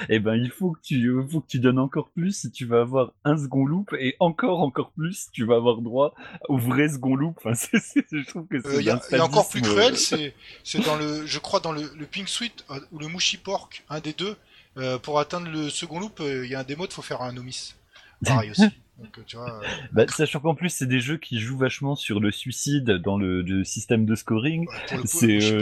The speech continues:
Speaker 2: Pork.
Speaker 1: c'est, ça te pousse vraiment à un espèce de jeu semi-contre-intuitif, mais intuitif quand même, parce que, bah, d'instinct, t'as pas envie de mourir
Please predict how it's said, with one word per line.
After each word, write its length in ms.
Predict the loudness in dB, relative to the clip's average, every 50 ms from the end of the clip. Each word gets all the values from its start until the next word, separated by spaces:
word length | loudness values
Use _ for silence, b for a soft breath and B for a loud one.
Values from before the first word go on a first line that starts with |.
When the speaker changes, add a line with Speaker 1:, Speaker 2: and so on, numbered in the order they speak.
| 4
Speaker 2:
Pork. 120 | 2 0 0 -2
Speaker 1:
c'est, 80 | -4 -2
ça 160 | 0 -2 -2
te 60 | -2 _ -2
pousse 260 | -2 -2 0 -2 -2
vraiment 360 | 0 2 2 2 4 2 2
à 60 | 2
un 80 | 2 0
espèce 300 | -2 0 0 0 0 0
de 140 | 0 0 0
jeu 260 | 0 0 0 -2 -2
semi-contre-intuitif, 1160 | -2 -4 -2 0 2 2 2 2 0 -4 -2 0 0 0 0 -2 -4 -8 -6 -6 -6 -6 -2 0
mais 100 | 0 0
intuitif 400 | 0 -2 -6 -10 -8 -8 -4 0
quand 120 | 2 2 4
même, 240 | 4 4 2 2
parce 180 | 0 -4 -6 -4
que, 60 | -2 2
bah, 120 | 2 2
d'instinct, 380 | 2 2 -2 -2 -2 -4 -2 -2
t'as 100 | -2 -4
pas 120 | -4 -4
envie 160 | -4 -2 0
de 60 | 2
mourir 300 | 2 2 2 2 0 0